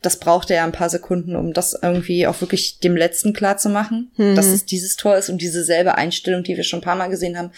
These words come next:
Speaker 2: Ja.
Speaker 1: Ähm, das ist schon schön, aber, ach, ja, so ein bisschen mehr Action in diesem Turm. Ich hatte den auch wirklich, wie, deswegen war ich grad so wirklich froh, dass du's gesagt hast. Ich hab's auch dramatischer in
Speaker 2: Hm,
Speaker 1: Erinnerung
Speaker 2: irgendwie
Speaker 1: irgendwie.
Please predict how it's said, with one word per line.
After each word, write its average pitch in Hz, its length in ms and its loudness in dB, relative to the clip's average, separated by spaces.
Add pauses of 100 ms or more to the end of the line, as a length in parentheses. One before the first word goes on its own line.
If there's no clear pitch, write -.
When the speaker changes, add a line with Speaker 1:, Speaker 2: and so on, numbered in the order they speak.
Speaker 2:
Ja. 202 200 4 (400)
Speaker 1:
Ähm, 170 540 4 (180)
das - 320 -2 (260)
ist 247 260 4
schon 220 220 4
schön, 226 460 4 (880)
aber, 185 500 2 (180)
ach, - 440 0 (200)
ja, 220 220 2
so 202 80 -4
ein 202 80 0
bisschen 214 280 2
mehr 185 180 4
Action 185 340 0
in 180 80 6
diesem 180 200 2
Turm. - 200 2
Ich - 140 2
hatte 311 160 2
den 359 160 2
auch 285 160 0
wirklich, 330 380 2
wie, - 200 -2 (140)
deswegen 254 320 4
war 226 100 6
ich 226 80 0
grad 220 220 0
so 214 120 2
wirklich 233 320 0
froh, 240 300 4
dass 233 160 2
du's 214 140 0
gesagt 262 300 2
hast. 247 120 2
Ich - 160 0
hab's 339 160 0
auch 320 220 4 (140)
dramatischer 220 540 0
in 233 60 6
Speaker 2:
Hm, 202 60 6
Speaker 1:
Erinnerung 202 320 6
Speaker 2:
irgendwie 226 400 6
Speaker 1:
irgendwie. 247 160 2